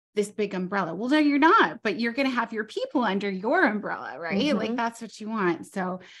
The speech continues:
Speaker 2: Yeah.
Speaker 1: um, even right now, I'm working on a quilt that is, uh, it's, it's O G Ruby Star. Okay.
Speaker 2: Oh, I love.
Speaker 1: Right? Who doesn't?
Speaker 2: Oh my
Speaker 1: I'm
Speaker 2: God, I'm
Speaker 1: right.
Speaker 2: obsessed.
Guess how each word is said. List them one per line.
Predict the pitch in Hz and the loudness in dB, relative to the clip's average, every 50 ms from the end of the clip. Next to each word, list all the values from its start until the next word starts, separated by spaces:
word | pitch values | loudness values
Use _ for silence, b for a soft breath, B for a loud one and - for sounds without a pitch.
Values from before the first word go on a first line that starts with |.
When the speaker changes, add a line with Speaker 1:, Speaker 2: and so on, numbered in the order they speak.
| B B | B B
Speaker 2:
Yeah. | 208 185 170 - - - - _ _ _ - - | -4 -4 -4 -4 -6 -10 -16 _ _ _ 0 2
Speaker 1:
um, | 226 220 208 202 196 190 202 202 196 - _ _ _ _ _ _ _ _ _ _ _ _ - | 4 6 6 6 4 4 2 0 -2 -8 _ _ _ _ _ _ _ _ _ _ _ _ -4
even | 233 254 269 277 302 285 | -2 0 2 4 6 6
right | 269 262 254 247 - | 6 6 4 2 2
now, | 220 220 226 226 226 226 | 2 2 4 4 2 2
I'm | - 220 214 214 | 2 0 -2 0
working | 208 208 208 214 - 233 220 214 | 0 -2 -2 -2 -2 -4 -4 -2
on | 202 196 196 196 | -2 -2 -2 -4
a | 190 | -6
quilt | - - - - 208 202 190 185 - - - - B B B _ _ _ - | -8 -12 -8 -6 -4 -2 -2 -4 -6 -8 -14 -14 B B B _ _ _ -4
that | 214 208 196 190 - - 50 - - | -2 0 0 -2 -4 -8 -12 -10 -6
is, | 202 202 190 185 185 185 - 202 | -4 -2 -2 -4 -6 -8 -8 -8
uh, | 196 196 185 185 180 180 170 170 175 - _ _ _ _ _ _ _ _ _ _ _ _ _ _ _ _ _ _ _ _ _ _ _ _ _ _ - | -6 -4 -4 -4 -4 -6 -6 -8 -12 -16 _ _ _ _ _ _ _ _ _ _ _ _ _ _ _ _ _ _ _ _ _ _ _ _ _ _ 0
it's, | 277 277 - - | 0 0 0 0
it's | - 269 - 254 - - | 0 0 0 0 2 4
O | 262 269 294 320 294 | 6 6 6 6 4
G | - - 226 254 254 240 233 233 233 233 226 - | 2 2 -2 0 0 0 -2 -4 -4 -6 -6 -8
Ruby | 202 196 208 202 190 202 | -6 -4 -4 -2 -4 -4
Star. | 190 - - 190 143 - - - - 185 175 - - - | -8 -6 -4 -4 -4 -4 -4 -10 -10 -12 -14 -12 -8 -8
Okay. | 202 196 214 220 160 139 143 226 | -6 -6 -4 -4 -4 -4 -2 0
Speaker 2:
Oh, | 233 220 - - _ _ _ _ _ _ - | 0 -2 -2 -4 _ _ _ _ _ _ 0
I | 196 202 | 0 2
love. | 196 208 202 - - 240 - - - _ _ _ _ _ _ _ _ _ _ _ - | 2 2 0 -2 -4 -4 -8 -16 -20 _ _ _ _ _ _ _ _ _ _ _ 0
Speaker 1:
Right? | 240 269 349 302 269 | 2 2 4 2 2
Who | 226 269 320 349 | 2 2 2 2
doesn't? | 294 208 156 143 175 - - - - - - - - 214 | 0 -2 -4 -4 -4 -6 -8 -12 -12 -12 -14 -8 0 2
Speaker 2:
Oh | 202 | 4
my | 190 147 151 | 6 6 4
Speaker 1:
I'm | |
Speaker 2:
God, | 175 - - - 160 185 | 4 2 2 2 2 2
I'm | 190 185 | 2 0
Speaker 1:
right. | |
Speaker 2:
obsessed. | 175 170 190 - - - - - 185 - - | 0 -2 -2 -4 -2 -2 -2 -2 -4 -4 2